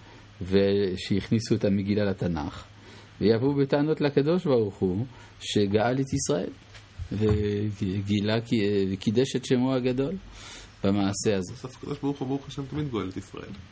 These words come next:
Speaker 2: כאילו, זה, זה בהסכם של האב, אב,
Speaker 1: זה
Speaker 2: אב.
Speaker 1: ברור, ברור. השאלה היא מי מתנדב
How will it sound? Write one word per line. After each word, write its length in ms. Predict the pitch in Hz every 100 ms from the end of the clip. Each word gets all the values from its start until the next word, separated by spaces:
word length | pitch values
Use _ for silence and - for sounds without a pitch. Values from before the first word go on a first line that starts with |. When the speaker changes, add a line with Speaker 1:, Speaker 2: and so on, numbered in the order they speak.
| - -
Speaker 2:
כאילו, 280 | - - 120
זה, 80 | 123 110 110 - - -
זה 60 |
בהסכם 360 | 120 120 - 120
של 160 | 117 107
האב, 680 | 107 104 101 - 110 110 - -
אב, 220 | 131 - - 135
Speaker 1:
זה 60 | 101
Speaker 2:
אב. 60 | 85
Speaker 1:
ברור, 360 | 90 139 104
ברור. 280 | 80 101 98
השאלה 360 | 82 101 107 135
היא 300 | 123 120 107
מי 160 | 120
מתנדב 520 | 139 135 123 113 135